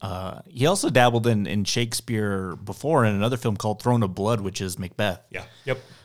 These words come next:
Speaker 1: So he, it's a space he's familiar with. I, I kinda just, I love how he adapted stuff and then people saw it and were just be like,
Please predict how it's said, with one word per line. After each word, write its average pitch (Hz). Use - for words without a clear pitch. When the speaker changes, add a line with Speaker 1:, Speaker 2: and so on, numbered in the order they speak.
Speaker 1:
So 95
he, 107
it's 101
a -
space 117
he's 110
familiar 98
with. 92
I, 98
I -
kinda 185
just, 180
I 107
love 113
how 156
he 104
adapted 107
stuff 107
and 110
then 101
people 127
saw 113
it 107
and 98
were 92
just 95
be 107
like, 92